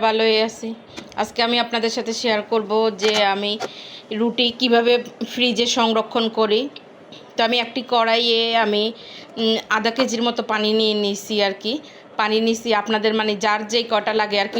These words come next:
ওইটুক পানি দিবে। আমার যেইটুক লাগে আমি ওইটুক পানি দিছি। তো আমি আধা কেজি পানি দিছি। ওই পানির মধ্যে আমি লবণ দিয়ে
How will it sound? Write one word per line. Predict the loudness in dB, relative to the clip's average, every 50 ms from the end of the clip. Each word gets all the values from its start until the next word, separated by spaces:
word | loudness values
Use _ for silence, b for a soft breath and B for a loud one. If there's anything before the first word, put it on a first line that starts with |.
| 2 2
ওইটুক | 2 0 -2 -4 -2 -2
পানি | 0 0 0 0 0
দিবে। | 0 0 2 0 0 0
আমার | 0 -2 -2 0
যেইটুক | -2 -2 -2 -4 -6 -2 -2
লাগে | -2 0 0 0 0
আমি | 2 0
ওইটুক | 0 0 0 -4 -6 -4 -4
পানি | -2 -2 -4 -6
দিছি। | -8 -10 -12 -6 -4
তো | -2 -2
আমি | 0 0
আধা | 0 0 0 -2 -2
কেজি | -2 -6 -6 -4 -4
পানি | -2 -2 -2 -4
দিছি। | -6 -8 -10 -8 -8 -4 -2 -2
ওই | -2 -2
পানির | -2 -2 -2 -2 -4 -4
মধ্যে | -4 -2 -2 -2
আমি | 0 0 0 0
লবণ | 0 0 0 -4 -4 -2
দিয়ে | -2 -2 -2